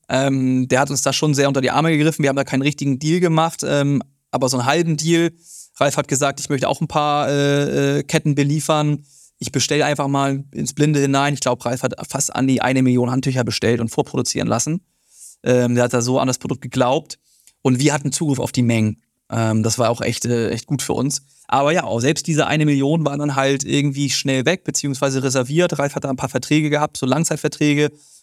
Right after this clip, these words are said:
wo er auch Mengen, äh, nicht rausgeben durfte, obwohl sie im Lager lagen. Aber ohne Ralf hätten wir vielleicht das Cash gehabt für dreißigtausend Handtücher, vierzig, fünfzigtausend, was ja schon eine Riesenmenge ist, ja, das sowas vorzuproduzieren.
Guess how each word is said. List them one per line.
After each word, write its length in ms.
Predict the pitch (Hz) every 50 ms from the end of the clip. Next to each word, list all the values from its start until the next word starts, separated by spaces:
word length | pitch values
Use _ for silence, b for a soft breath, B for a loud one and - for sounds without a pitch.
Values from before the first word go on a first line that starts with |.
| b _
wo 120 | - 135
er 60 | 139 135
auch 160 | 131 - -
Mengen, 380 | 139 135 139 139 139 139 139
äh, 260 | 131 120 127 131 127 127
nicht 200 | 131 127 - -
rausgeben 400 | 139 160 151 - - 151 143 135
durfte, 260 | 131 147 147 - 135
obwohl 260 | 120 - - 143 135
sie 80 | 131 131
im 80 | 127
Lager 280 | 127 127 131 147 156 151
lagen. 360 | 151 151 151 151 151 151 151
Aber 480 | - 110 120 131 135 143 143 143 139 B B B B B B B B _
ohne 280 | - 135 147 156 147 131
Ralf 340 | 139 139 143 143 131 -
hätten 200 | 147 139 147 143
wir 80 | 135 135
vielleicht 540 | 131 - 135 127 127 127 131 127 131 - - _ -
das 160 | 123 123 -
Cash 300 | - - 139 139 147 -
gehabt 300 | - 143 135 131 127 -
für 300 | - - 127 127 127 120 - _ _ _ - - - _
dreißigtausend 680 | - - 117 120 120 - 127 - - 135 131 135 147 139
Handtücher, 360 | 143 143 139 - 147 147 143
vierzig, 340 | - - 170 165 - 139 -
fünfzigtausend, 640 | - 151 156 - - 156 - 160 143 147 143 147 -
was 140 | 131 - -
ja 80 | 139
schon 160 | 139 - 147
eine 400 | - 113 143 143 139 139 131 135
Riesenmenge 840 | - 160 156 175 170 165 147 160 151 151 143 139 139 143 139 135 131
ist, 240 | 131 - - - - -
ja, 180 | - - - B B B B B B B B B B B B
das 220 | - 139 - -
sowas 240 | - 151 143 143 143
vorzuproduzieren. 1000 | - - 170 156 - - 131 - 147 139 131 - - 143 139 143 156 160 -